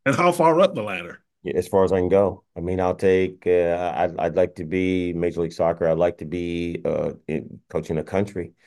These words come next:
Speaker 2: Um, so, um, but,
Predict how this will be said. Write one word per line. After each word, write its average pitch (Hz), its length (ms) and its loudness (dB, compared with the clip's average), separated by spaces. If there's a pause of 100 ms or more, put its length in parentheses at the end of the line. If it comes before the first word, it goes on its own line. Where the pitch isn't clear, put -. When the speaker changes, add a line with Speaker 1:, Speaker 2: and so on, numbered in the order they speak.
(400)
Speaker 2:
Um, 85 400 -2
so, 80 720 2
um, 78 680 -2 (540)
but, 101 320 4